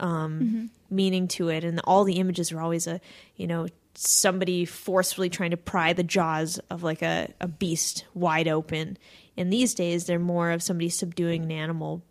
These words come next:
Speaker 1: with sort of a graceful, you know, uh,
Speaker 2: Like a gentle touch.
Speaker 1: a gentle touch or
Speaker 2: Yeah.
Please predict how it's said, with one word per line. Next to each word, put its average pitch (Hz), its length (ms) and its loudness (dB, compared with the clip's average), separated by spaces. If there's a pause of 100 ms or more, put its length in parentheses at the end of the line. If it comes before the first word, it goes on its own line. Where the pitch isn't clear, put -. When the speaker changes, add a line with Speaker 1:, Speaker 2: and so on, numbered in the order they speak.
(260)
Speaker 1:
with 170 460 -4
sort 180 240 -6
of 160 60 -10
a 165 40 -4
graceful, 165 920 -4 (800)
you 185 240 -6
know, 156 240 -8
uh, - 140 -8 (260)
Speaker 2:
Like 247 200 -2
a 254 60 0
gentle 208 480 -4
touch. - 400 -12
Speaker 1:
a 214 80 2
gentle 190 440 2
touch 175 400 0
or 170 100 2
Speaker 2:
Yeah. 202 180 -4